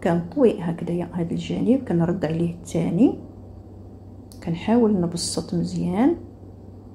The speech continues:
دائما نخلي قياس اصبع ما بين الحشوه وما بين البلاصه اللي غادي نطويو. صافي، كنطوي هاد الجهه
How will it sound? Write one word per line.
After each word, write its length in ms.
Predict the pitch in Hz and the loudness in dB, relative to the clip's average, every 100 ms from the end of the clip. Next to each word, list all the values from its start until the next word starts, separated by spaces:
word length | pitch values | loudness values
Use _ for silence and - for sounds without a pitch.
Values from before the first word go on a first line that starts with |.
| - - - - | -18 -18 -14 -2
دائما 500 | 180 190 196 180 214 - | 0 0 0 2 2 0
نخلي 480 | 175 - 180 208 - | -4 -4 0 2 2
قياس 520 | - 190 233 - 240 | 0 0 0 0 -2
اصبع 420 | 240 170 170 214 | 0 0 0 2
ما 140 | 190 | 0
بين 200 | 180 190 | -2 -2
الحشوه 580 | 185 - 190 - 226 285 | -4 -6 -6 0 2 4
وما 200 | 233 214 | 6 6
بين 160 | 185 214 | 4 2
البلاصه 340 | 190 202 269 | 0 -2 0
اللي 120 | 262 | 2
غادي 260 | 208 196 196 | 2 2 -2
نطويو. 340 | 196 180 - - - - - - | -4 -6 -8 -10 -14 -18 -18 -4
صافي، 420 | 214 - 320 320 | -2 4 4 4
كنطوي 420 | 202 180 214 294 | 0 0 2 4
هاد 140 | 240 | 4
الجهه 420 | 196 - 180 180 | 4 0 -2 -2